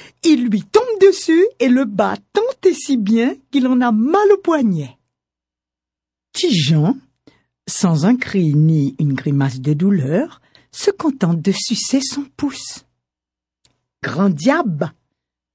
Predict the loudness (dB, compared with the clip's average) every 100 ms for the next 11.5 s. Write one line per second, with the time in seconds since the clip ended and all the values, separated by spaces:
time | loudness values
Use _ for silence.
0 | _ -2 0 2 0 0 -2 -2 -2 -2
1 | -4 -4 -2 -2 -2 -6 -4 -4 -2 0
2 | 0 0 -2 -2 -2 -2 -4 -4 -6 -8
3 | -14 -20 -20 -20 _ _ _ _ _ _
4 | _ _ _ _ _ _ _ _ _ _
5 | _ _ _ -6 -4 -6 -10 -2 2 4
6 | 2 -4 -10 -4 -2 -2 0 0 0 0
7 | 0 -2 -4 -10 _ _ _ _ -12 -4
8 | -4 -6 -10 -6 -6 -8 _ _ _ _
9 | _ _ _ _ _ _ -10 -4 -4 -4
10 | -8 -2 -2 -4 _ -20 -8 -4 -2 0
11 | -2 -2 -8 -4 -4